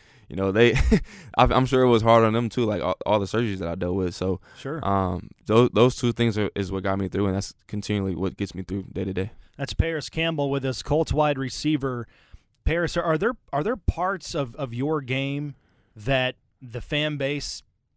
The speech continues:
Speaker 2: hasn't been able to see yet
Speaker 1: Yeah.
Speaker 2: because of just all the, the junk that's gotten in your way? I feel like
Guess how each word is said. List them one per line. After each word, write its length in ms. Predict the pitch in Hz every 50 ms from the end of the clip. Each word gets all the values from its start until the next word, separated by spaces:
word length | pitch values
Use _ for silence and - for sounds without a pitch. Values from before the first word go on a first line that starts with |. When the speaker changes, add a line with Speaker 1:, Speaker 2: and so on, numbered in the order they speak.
| _
Speaker 2:
hasn't 400 | - - 139 151 147 120 156 156
been 160 | 127 139 135 139
able 240 | 143 143 135 143
to 100 | 131 127
see 300 | 123 - - - 127 135
yet 340 | 156 160 143 139 151 170 -
Speaker 1:
Yeah. 160 | - 101 110
Speaker 2:
because 280 | 98 92 143 139 123 120
of 100 | 135 123
just 220 | 113 139 131 -
all 180 | 147 143 156 156
the, 240 | 131 139 135 131 123 113 _ _ _ _ _ _ _ -
the 140 | 113 135
junk 440 | 123 113 107 - 147 156 165 - -
that's 240 | 151 143 139 - -
gotten 260 | - 139 151 - 160
in 100 | 147 147
your 120 | 143 139 131
way? 160 | 135 175 147
I 100 | 135 147
feel 200 | - 190 202 180
like 300 | 175 170 160 - -